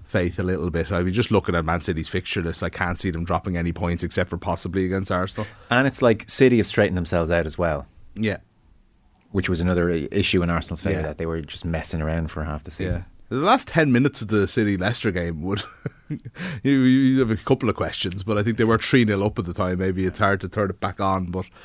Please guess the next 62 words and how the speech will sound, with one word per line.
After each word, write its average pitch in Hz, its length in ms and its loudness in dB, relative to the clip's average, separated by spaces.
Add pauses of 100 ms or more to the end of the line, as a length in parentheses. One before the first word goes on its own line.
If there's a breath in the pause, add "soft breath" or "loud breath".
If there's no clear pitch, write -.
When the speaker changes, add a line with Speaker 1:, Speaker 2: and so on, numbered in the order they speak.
(320 loud breath)
Speaker 1:
you 107 60 0
know, 95 100 0
they 95 100 2
were 95 140 2
amazing 90 500 0
in 85 100 -4
the 82 60 -4
first 80 280 -8
half 85 280 -4
again, 85 360 -6
like, - 200 -12
you 87 80 -6
know, 87 180 -2
and 85 260 -4
what 90 160 -4
they 92 80 -2
did 98 180 2
during 82 240 -2
the 80 60 -4
week 85 200 -2
to - 80 -6
Bayern 82 280 -2
Munich, 87 360 -2
like, 85 260 -8 (360 loud breath)
it's - 160 -8
hard 113 360 4
to 110 60 -6
see. 104 180 -2 (160)
It's 110 280 -4
a 123 40 4
weird 127 320 6
thing 139 140 2
to 123 80 -2
say 117 300 4
when 120 140 2
they 120 80 4
haven't 113 180 2
won 113 140 4
anything 113 320 2
yet, 110 200 2
and 104 140 -4
it's 98 100 -8
so, 104 260 2
and 101 260 0
they're, 98 120 0
like, 95 280 -2
behind 98 480 0
in 95 100 -2
the 98 60 -6
Premier 101 260 -2
League 110 180 2
race, 107 240 0
but 95 200 -4 (500 loud breath)
it's - 140 -4
hard 170 240 2
to 175 60 0
see 131 140 4
them 101 120 2
not 95 180 0
winning 92 180 -2
the 80 60 -4
treble. 107 300 -2